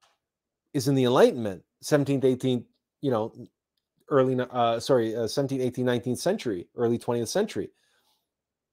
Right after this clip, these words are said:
Now, early twenty, twenty-first century, it's my truth. Now there is no, forget about no room for God.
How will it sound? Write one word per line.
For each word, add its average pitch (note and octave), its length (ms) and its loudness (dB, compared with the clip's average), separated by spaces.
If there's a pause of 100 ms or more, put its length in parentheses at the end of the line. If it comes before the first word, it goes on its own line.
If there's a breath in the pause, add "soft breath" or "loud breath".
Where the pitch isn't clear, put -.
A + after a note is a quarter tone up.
(380)
Now, D3 720 4 (560)
early A#2+ 200 6
twenty, A3 380 4
twenty-first E3+ 680 2
century, A#2+ 580 -4 (1300)
it's - 460 -2 (920)
my C#3 280 4
truth. E3 380 0
Now F3+ 300 4
there D#3 220 2
is D3 120 4
no, F3 460 2 (240 soft breath)
forget F3 260 2
about A3+ 220 4
no D#3+ 160 2
room E3+ 240 4
for B2+ 140 -4
God. C3+ 580 2